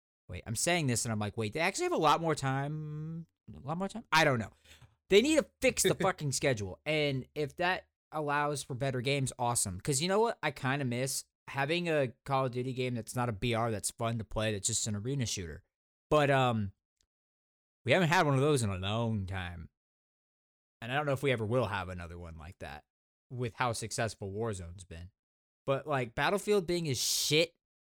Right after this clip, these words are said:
Speaker 1: as it's been, like, the game's still almost, like, unplayable, <laughs> and it's been out for longer than Infinite.
Speaker 2: Yeah, didn't you say that it was already marked down to, like, thirty-five dollars
Speaker 1: Yeah, it was
Speaker 2: yesterday?
Speaker 1: forty percent off on <laughs> Steam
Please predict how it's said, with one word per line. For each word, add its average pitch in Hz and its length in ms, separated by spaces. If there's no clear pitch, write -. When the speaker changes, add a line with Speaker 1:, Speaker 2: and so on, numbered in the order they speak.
Speaker 1:
as 139 180
it's 135 160
been, 143 360
like, 139 200
the 143 80
game's 175 240
still - 380
almost, 139 420
like, 117 240
unplayable, 110 800
<laughs> 98 60
and 143 100
it's - 160
been 131 220
out 117 340
for 135 220
longer 120 480
than 110 160
Infinite. 90 440
Speaker 2:
Yeah, 185 140
didn't 196 260
you 294 80
say 262 180
that 190 140
it 180 40
was 156 140
already 151 200
marked 139 260
down 135 200
to, 127 120
like, 123 240
thirty-five 123 400
dollars 131 60
Speaker 1:
Yeah, 127 200
it 123 40
was 135 100
Speaker 2:
yesterday? 117 120
Speaker 1:
forty 131 240
percent 123 320
off 107 200
on 101 80
<laughs> - 60
Steam 107 500